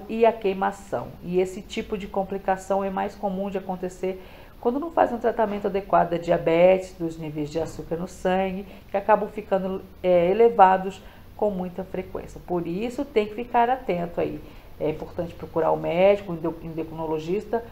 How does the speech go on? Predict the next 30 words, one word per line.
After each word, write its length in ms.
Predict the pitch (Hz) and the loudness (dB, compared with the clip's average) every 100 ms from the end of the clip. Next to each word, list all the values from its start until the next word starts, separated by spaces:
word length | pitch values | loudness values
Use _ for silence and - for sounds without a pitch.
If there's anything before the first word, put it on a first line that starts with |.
| - - | -16 2
ou 180 | 247 285 | 6 8
o 40 | 269 | 6
neurologista 640 | 262 247 233 220 220 233 | 4 6 6 4 -2 -2
para 120 | 220 | -2
que 80 | 226 | -4
ele 80 | 226 | 0
possa 340 | - 208 208 | 2 2 0
ser 160 | - 202 | -4 -4
indicado 560 | 196 - 180 190 185 - 214 | -6 4 6 6 2 -6 -8
um 120 | 240 | -2
melhor 480 | 240 226 185 196 202 | 0 2 2 2 2
tratamento 720 | 196 208 165 160 175 175 190 - - - - | 0 0 0 -2 -6 -6 -10 -12 -20 -12 -8
que 80 | |
possa 420 | 220 208 196 202 202 | 4 10 10 8 0
envolver 480 | 185 190 170 180 180 | 4 2 4 4 4
o 20 | |
controle 380 | 180 175 170 165 | 0 -2 -2 0
do 120 | 180 | 2
açúcar 760 | 214 - 214 220 240 233 220 208 | 2 0 0 2 2 2 0 2
na 100 | 180 | 0
alimentação 1000 | 156 165 170 190 - 202 202 202 196 202 - - - | -2 -6 -4 -6 0 4 6 4 2 -4 -14 -14 -2
e 60 | 185 | 0
até 200 | 185 196 | 2 2
mesmo 360 | 190 185 180 | 2 0 -2
o 40 | 175 | -2
uso 160 | 175 | -4
de 160 | 151 170 | -4 -6
insulina, 800 | 160 233 233 220 214 208 202 196 | -4 -4 -2 -2 -2 -2 -4 -6
de 80 | |
fisioterapia 840 | - 180 175 190 190 - 196 220 | -6 -4 0 2 2 -2 -2 -2